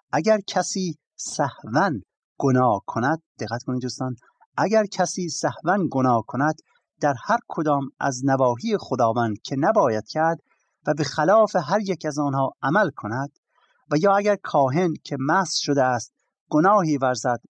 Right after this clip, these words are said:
و قوم را مجرم سازد، پس برای گناهی که کرده است گوساله بی عیب از رمه برای قربانی نزد خداوند بگذراند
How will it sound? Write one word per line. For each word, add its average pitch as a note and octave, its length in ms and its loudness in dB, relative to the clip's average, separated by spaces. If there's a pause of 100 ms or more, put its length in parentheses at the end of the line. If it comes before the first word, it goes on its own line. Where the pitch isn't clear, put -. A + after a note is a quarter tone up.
(120)
و C3 40 0
قوم G3+ 340 2
را C3+ 220 0
مجرم C3+ 400 0
سازد، B2+ 500 0 (500)
پس - 300 -4 (340)
برای C#3 460 2
گناهی C#3+ 400 2
که D3 160 0
کرده B2+ 380 -2
است C3 320 0 (360)
گوساله B2 720 0 (100)
بی A2+ 220 -6
عیب C#3+ 260 0 (320)
از A#2 320 -4
رمه A#2 360 0 (320)
برای B2 460 0 (100)
قربانی A2+ 680 2 (260)
نزد A#2+ 260 -2 (180)
خداوند G#2 640 -2 (340)
بگذراند F#2+ 680 -4